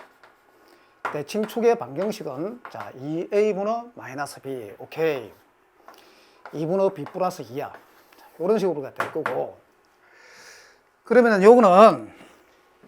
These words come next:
이 이 차 함수인데, 그죠? 자, 아래로 볼록한 우리가 이 차 함수입니다. 인마에 우리가 뭔데? 대칭축을.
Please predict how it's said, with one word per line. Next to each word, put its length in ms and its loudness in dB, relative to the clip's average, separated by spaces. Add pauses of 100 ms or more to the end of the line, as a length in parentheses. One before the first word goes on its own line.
(680)
이 220 0
이 60 -6
차 160 2
함수인데, 360 0
그죠? 280 -10 (240)
자, 260 -16
아래로 460 6
볼록한 460 -4
우리가 240 -12
이 140 -20
차 200 -10
함수입니다. 420 -16 (1800)
인마에 380 6
우리가 280 2
뭔데? 420 -6
대칭축을. 920 -4